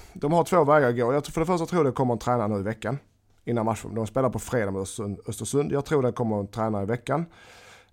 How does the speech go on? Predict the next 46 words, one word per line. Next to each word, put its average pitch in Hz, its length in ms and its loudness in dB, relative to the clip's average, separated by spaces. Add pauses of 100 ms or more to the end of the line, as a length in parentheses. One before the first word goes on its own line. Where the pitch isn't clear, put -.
Eh, 123 240 0
de 131 180 0
har 135 80 2
två 170 140 6
alternativ. 147 460 4
Antingen 139 340 2
så 131 120 -6
tar 151 220 4
de 127 140 4
ett, - 220 -2 (220)
en 117 200 -4
tränare 127 460 0
som 117 120 -4
de 113 100 -4
skriver 107 340 -2
tre 127 340 0
år 117 120 2
med, 110 180 0
eller 127 480 -2
ett 131 60 2
långtidskontrakt, 123 1400 -2
och 123 180 -4
en 113 60 -2
tränare 123 380 0
som, 107 260 -8
vi 123 80 -6
tror 165 240 -2
på 165 100 -2
din 147 100 2
spelidé, 139 500 4
vi 127 100 0
tror 139 260 2
på 127 140 -4
din, 120 240 0
eh, 117 120 2
filosofi, 131 640 0
vi 135 120 0
tror 135 220 0
på 127 100 -2
dig 123 100 2
som 110 140 -2
människa, 117 480 2
hela 123 260 0
den 113 140 0
här, 107 460 0
eh, 104 60 -4